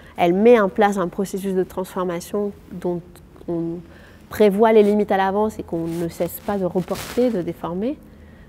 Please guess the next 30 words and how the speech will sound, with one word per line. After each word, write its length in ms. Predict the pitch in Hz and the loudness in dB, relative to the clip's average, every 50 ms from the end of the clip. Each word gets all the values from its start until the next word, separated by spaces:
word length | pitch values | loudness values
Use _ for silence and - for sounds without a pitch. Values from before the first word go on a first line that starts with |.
| - - - - | -20 -20 -12 -8
C'est-à-dire 260 | 175 170 165 170 170 | -4 -4 -4 -4 -4
qu'elle 320 | - - 180 185 175 170 | -6 -4 -2 0 0 0
va 200 | 160 165 160 160 - | -2 -2 -4 -4 -2
imaginer 800 | - 202 208 208 208 202 190 202 214 214 214 220 220 226 220 220 220 - - - - - - - - - | 0 2 4 4 4 4 4 4 2 4 6 6 6 6 6 4 0 -6 -18 -20 -20 -20 -20 -20 -6 -2
quelle 160 | - 190 175 | 0 0 0
forme 500 | - - - - 220 240 277 294 285 226 185 | -2 -4 0 2 2 4 4 4 2 2 2
elle 100 | 180 180 | 0 -2
va 120 | 185 180 | -2 -4
mettre 220 | 196 185 185 - | -4 -6 -6 -6
en 80 | 196 190 | -8 -6
place, 280 | - - 262 320 - - | -4 -4 -4 -4 -2 -4
mais 80 | 208 | -4
par 180 | - - 165 160 | -4 -4 -4 -2
les 120 | 175 180 | -2 -4
conditions 720 | - - 233 233 226 208 220 208 - - - 233 226 220 233 - - - - - - - - - - - - | -2 0 0 0 2 0 -2 -4 -6 -4 -2 -2 -2 -2 -4 -8 -14 -20 -20 -20 -20 -20 -20 -20 -20 -10 -6
de 80 | 185 185 | -6 -6
chaleur 540 | - - 202 180 180 196 226 262 294 302 - - - - - - - - - - - - - - | -4 -2 -2 0 0 0 0 -2 -4 -6 -8 -12 -20 -20 -20 -20 -20 -20 -20 -20 -20 -18 -10 -6
ou 240 | 202 202 196 190 - - | -4 -2 -2 -2 -4 -2
de 120 | 175 180 | -2 2
déformabilité 800 | 165 185 196 190 - 175 185 190 185 175 185 175 185 165 - 185 | 2 2 2 2 0 -2 -2 -2 -2 -4 -4 -4 -4 -4 -6 -6
du 100 | 175 175 | -6 -6
plastique, 440 | - 165 165 180 - - 311 - | -6 -8 -8 -8 -8 -10 -6 -4
elle 100 | 220 180 | -4 -2
va 100 | 165 160 | -2 -2
pas 160 | 160 - 214 214 | -2 -2 -2 -2
pouvoir 540 | - - - 220 190 175 180 202 190 - | -4 -4 -4 -4 -2 -2 -4 -4 -6 -6
faire 200 | - - 196 - | -8 -10 -10 -10
ce 80 | - - | -12 -12
qu'elle 180 | - 190 170 160 | -8 -8 -8 -8
veut. 160 | 175 214 | -8 -10